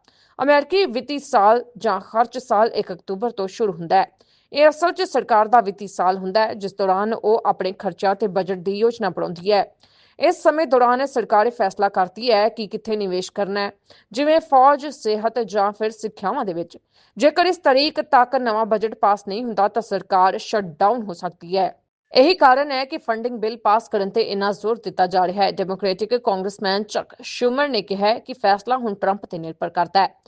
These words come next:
ਜੇਕਰ ਉਹ ਸਹਿਮਤ ਹੁੰਦੇ ਨੇ ਤਾਂ ਸ਼ਟਡਾਊਨ ਨੂੰ ਟਾਲਿਆ ਜਾ ਸਕਦਾ ਹੈ। ਇਸ ਦੌਰਾਨ ਡੈਮੋਕ੍ਰੈਟਿਕ ਕਾਂਗਰਸਮੈਨ ਪੀਟਰ ਵੈਲਚ ਨੇ ਕਿਹਾ, "ਅਸੀਂ ਇੱਕ ਸਿਹਤ ਸੰਕਟ ਦਾ ਸਾਹਮਣਾ ਕਰ ਰਹੇ ਹਾਂ।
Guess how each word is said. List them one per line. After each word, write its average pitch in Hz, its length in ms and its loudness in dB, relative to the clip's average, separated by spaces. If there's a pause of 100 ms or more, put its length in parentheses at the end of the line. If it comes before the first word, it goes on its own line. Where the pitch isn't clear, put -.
(380)
ਜੇਕਰ 294 280 4
ਉਹ 359 60 0
ਸਹਿਮਤ 269 360 0
ਹੁੰਦੇ 240 260 0
ਨੇ 233 200 -2
ਤਾਂ 214 220 2
ਸ਼ਟਡਾਊਨ 196 540 -2
ਨੂੰ 214 140 -4
ਟਾਲਿਆ 180 300 0
ਜਾ 175 160 -2
ਸਕਦਾ 190 340 0
ਹੈ। 220 60 -4 (420)
ਇਸ 311 160 -2
ਦੌਰਾਨ 302 380 4
ਡੈਮੋਕ੍ਰੈਟਿਕ 233 640 0
ਕਾਂਗਰਸਮੈਨ 208 640 -4
ਪੀਟਰ 214 320 -6
ਵੈਲਚ 202 440 0
ਨੇ 214 80 -6
ਕਿਹਾ, 180 340 -6 (480)
"ਅਸੀਂ 302 200 0
ਇੱਕ 269 280 -2
ਸਿਹਤ 226 440 -4
ਸੰਕਟ 208 360 -6
ਦਾ 185 160 2
ਸਾਹਮਣਾ 185 360 -2
ਕਰ 175 180 -4
ਰਹੇ 175 220 -6
ਹਾਂ। 185 140 -4